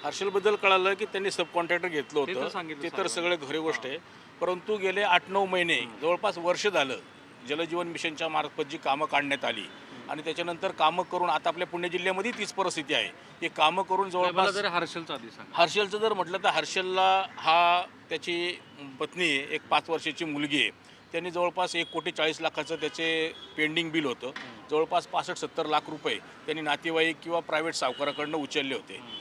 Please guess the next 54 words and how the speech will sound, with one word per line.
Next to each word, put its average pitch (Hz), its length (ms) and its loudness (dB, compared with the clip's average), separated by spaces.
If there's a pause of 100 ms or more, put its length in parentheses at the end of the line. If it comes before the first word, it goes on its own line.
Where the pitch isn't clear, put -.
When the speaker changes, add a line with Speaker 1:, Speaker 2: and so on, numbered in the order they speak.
(120)
Speaker 1:
आणि 156 140 -6
काम 185 280 6
घेतल्यानंतर 185 480 0
अपेक्षा 175 380 4
असते 175 160 -2
की 185 100 -4
महिन्या 175 320 0
दोन 180 160 -2
महिन्यामध्ये 170 540 0
ते 175 60 -4
पैसे 165 280 -4
मिळतील 151 320 -4
आणि 170 220 -2 (140)
ती 226 80 0
प्रत्येकाचीच 226 520 0
अपेक्षा 185 380 2
असते 151 220 -4
किंवा - 440 -2
देणाऱ्या 208 340 8
माणसाला 202 320 4
वाटतं 190 220 4
की 196 80 -4
ते 196 80 -2
पैसे 190 280 -2
मिळाले 165 280 4
पाहिजेत. 127 340 -2
Speaker 2:
आणि 139 100 -12
सावकाराला 156 600 -4
किती 165 280 -6
त्यांनी 165 260 -2
परतफेड 151 600 -4
केली 156 180 -2
माहिती 151 220 -2
आहे 175 100 -6
काही? 170 140 -10
Speaker 1:
नाही, 196 140 -2
सावकाराला 214 440 8
किती 220 240 2
परतफेड 214 340 2
मिळेल 196 160 0
त्याच्याविषयी 190 360 2
Speaker 2:
बरं. 190 40 -4
Speaker 1:
माहिती 143 260 4
नाही, 143 200 -2
Speaker 2:
बरं. 120 100 -8
Speaker 1:
परंतु 180 320 0
त्याला 196 180 2
इतका 202 300 2
तगादा 208 420 6
निर्माण 196 360 2
झाला 127 260 2
की 175 140 -10
त्याला 190 280 2
जीवन 208 420 2